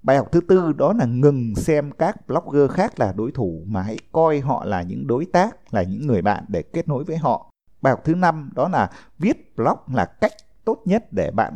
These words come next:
có thể vừa học hỏi, trau dồi thêm kiến thức của mình mà bạn vừa có thể giúp đỡ, chia sẻ với những người khác.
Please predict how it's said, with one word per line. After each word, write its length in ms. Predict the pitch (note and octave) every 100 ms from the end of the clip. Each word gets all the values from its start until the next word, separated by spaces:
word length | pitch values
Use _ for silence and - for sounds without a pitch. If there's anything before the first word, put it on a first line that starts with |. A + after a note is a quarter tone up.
| -
có 100 | D#3
thể 180 | G2
vừa 400 | E2+ G2+ A2+ A2+
học 260 | F2+ A2+ -
hỏi, 360 | C#3 G2 D#2 A#2 -
trau 200 | E3+ D3+
dồi 220 | B2+ G#2
thêm 180 | - C#3
kiến 160 | D#3 E3+
thức 180 | A3+
của 100 | -
mình 220 | G2 G#2+ D#2+ - - -
mà 300 | A2 A2 G#2+
bạn 280 | F#2 G#2 G#2+ G2+
vừa 220 | A#2+ G2
có 140 | -
thể 160 | - E2+
giúp 280 | G#2 G3+ -
đỡ, 260 | - D4+ - - - - - -
chia 180 | - F3
sẻ 280 | - G2+ D2+
với 120 | A2
những 160 | D#3 F3
người 120 | E3+
khác. 240 | A#2+ C#3